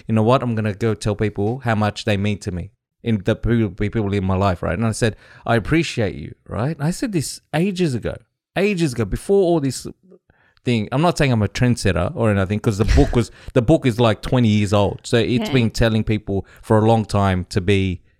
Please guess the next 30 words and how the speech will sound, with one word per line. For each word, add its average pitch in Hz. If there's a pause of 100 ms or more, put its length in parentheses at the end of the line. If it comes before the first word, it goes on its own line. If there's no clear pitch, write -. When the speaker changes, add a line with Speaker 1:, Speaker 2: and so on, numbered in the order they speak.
(520)
Speaker 1:
to 117
show 113
appreciation 98
to -
people. 85 (1000)
But -
the 175
look 180
on 214
people's 180
faces 151 (320)
when 131
I 143
say 151
to 127
'em, 104 (440)
"You 127
know 113
what? 127 (240)
Thank 120
you, 104 (120)
thank 113
you 107
for -
your, 95 (240)
thank 113
you 104
for -
being 95
around," 92